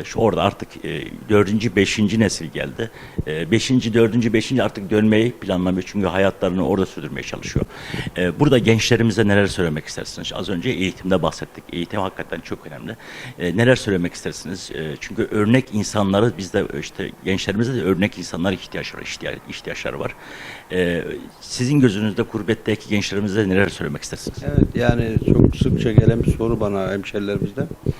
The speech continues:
Speaker 2: E, dünya çok küçüldü artık. Ulaşım çok kolay. E, biliyorsunuz Türkiye'nin de devlet olarak bir politikası var. Yurt dışında okuyan çocuklarımızı burada üniversitelerde istihdamda kolaylık sağlanıyor. Kültür şeyleri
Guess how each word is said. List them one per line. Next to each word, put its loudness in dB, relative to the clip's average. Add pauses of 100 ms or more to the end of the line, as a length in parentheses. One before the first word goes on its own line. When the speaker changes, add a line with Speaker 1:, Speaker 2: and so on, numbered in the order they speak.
(480)
Speaker 2:
E, -4 (120)
dünya 6
çok -2
küçüldü 0
artık. 2
Ulaşım 0
çok 0
kolay. -2 (880)
E, -4 (540)
biliyorsunuz -2 (120)
Türkiye'nin -2
de -2
devlet -2
olarak -2
bir -6 (100)
politikası -2
var. -4 (680)
Yurt -6
dışında -4
okuyan -2
çocuklarımızı -4
burada 0
üniversitelerde -4
istihdamda -6
kolaylık -2
sağlanıyor. -8 (1200)
Kültür 0
şeyleri 2